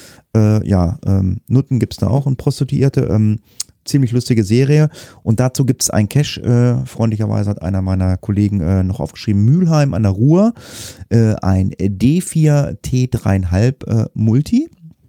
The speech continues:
Terminmäßig an den Wochenenden ist bis Frühjahr zweitausendachtzehn schon ausgebucht.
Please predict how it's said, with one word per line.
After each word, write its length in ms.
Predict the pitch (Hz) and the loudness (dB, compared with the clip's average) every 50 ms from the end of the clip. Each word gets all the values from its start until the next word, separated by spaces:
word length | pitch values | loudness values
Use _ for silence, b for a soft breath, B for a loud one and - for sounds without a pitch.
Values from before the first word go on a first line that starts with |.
| _ _ _ _ _ _ _ _ - - - - | _ _ _ _ _ _ _ _ -18 -18 -16 -4
Terminmäßig 760 | - 127 120 123 135 143 147 147 156 151 - 143 143 - - | -2 0 2 2 2 2 2 2 2 2 0 -2 -6 -4 -2
an 80 | - 113 | 0 0
den 160 | 104 101 92 | 2 2 0
Wochenenden 380 | 110 - - 143 120 127 131 101 | -2 -2 -2 -4 -2 -2 -2 -2
ist 180 | - 117 - | -4 -6 -6
bis 180 | - - 104 - | -6 -8 -8 -8
Frühjahr 560 | - - - 143 135 127 127 120 120 117 113 | -8 -4 -2 0 2 2 2 2 2 2 0
zweitausendachtzehn 840 | - - - 117 110 - 113 110 107 - - - - - - 101 98 | -2 -4 -4 -4 -4 -2 -4 -4 -4 -6 -8 -10 -12 -8 -6 -6 -6
schon 240 | - - 98 95 - | -6 -4 -6 -6 -4
ausgebucht. 720 | - - 95 - - - - 147 139 170 208 269 - - | -4 -4 -4 -6 -4 -4 -2 0 0 0 0 0 -2 -8